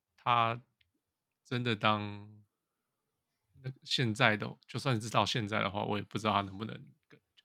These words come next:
他防守是绝对跟不上任何人啊，这个我确定。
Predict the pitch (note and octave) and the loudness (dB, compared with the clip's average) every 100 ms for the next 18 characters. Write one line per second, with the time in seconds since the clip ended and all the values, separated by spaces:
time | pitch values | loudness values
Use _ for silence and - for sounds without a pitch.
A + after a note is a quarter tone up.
0 | _ - F3 D#3 D#3+ B2+ C3 A#2 A#2+ B2+ | _ 4 8 10 10 8 8 8 8 6
1 | A#2 G#2 A2 A2 G#2 F#2+ - A#2+ A#2+ C3 | 4 6 6 6 4 0 -4 -8 -8 -2
2 | G#2+ G#2+ A#2 G#2+ G#2+ A#2+ | -2 -2 -4 -8 -6 -10